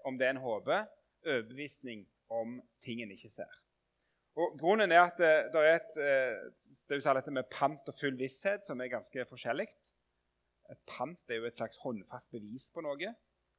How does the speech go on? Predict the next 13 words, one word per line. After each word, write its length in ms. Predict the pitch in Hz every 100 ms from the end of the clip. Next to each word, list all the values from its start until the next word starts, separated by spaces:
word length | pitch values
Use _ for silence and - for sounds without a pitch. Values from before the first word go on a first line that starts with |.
| _ 123
mens 160 | 110
visshet 420 | 120 - - 165 131
er 100 | 123
jo 60 |
mer 180 | 117 117
en 80 | -
slags, 420 | 110 - - - _ _ _ _ _ _ _ _ _ _ _ _ _ 113
noe 160 | 107
du 80 | 117
har 160 | 120 117
i 40 |
hodet, 280 | 117 104
en 100 | 160